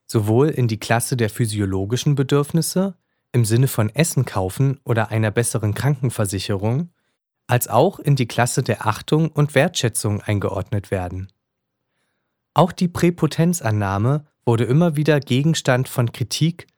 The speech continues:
und ist empirisch kaum haltbar. Dennoch können aus dem Modell Implikatoren für die Praxis abgeleitet werden.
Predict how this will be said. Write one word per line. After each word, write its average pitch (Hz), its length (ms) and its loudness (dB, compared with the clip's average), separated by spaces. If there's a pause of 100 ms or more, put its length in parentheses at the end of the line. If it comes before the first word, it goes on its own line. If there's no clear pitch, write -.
(160)
und 117 120 -2
ist - 200 -2
empirisch 165 580 0
kaum 139 320 2
haltbar. 95 540 -2 (1500)
Dennoch 165 480 2
können 131 320 4
aus 117 180 0
dem 120 140 2
Modell 110 560 0
Implikatoren 139 920 0
für - 120 -4
die 156 120 0
Praxis - 480 0
abgeleitet 95 720 -4
werden. 90 420 -6